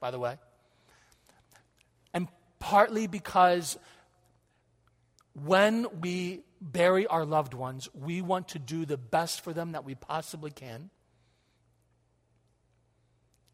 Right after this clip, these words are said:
Burying, funeral expenses, burying our dead, it has become big business.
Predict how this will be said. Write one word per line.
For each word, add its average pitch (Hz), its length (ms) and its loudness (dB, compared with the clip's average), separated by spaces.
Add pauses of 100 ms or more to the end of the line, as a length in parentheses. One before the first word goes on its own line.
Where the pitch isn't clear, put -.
(2250)
Burying, 190 680 0 (260)
funeral 185 480 -2
expenses, - 840 -4 (520)
burying 180 440 -2
our 175 140 0
dead, 156 380 -4 (680)
it 175 80 -2
has 175 180 -2
become 151 560 -6 (220)
big 131 240 -6
business. 120 640 -12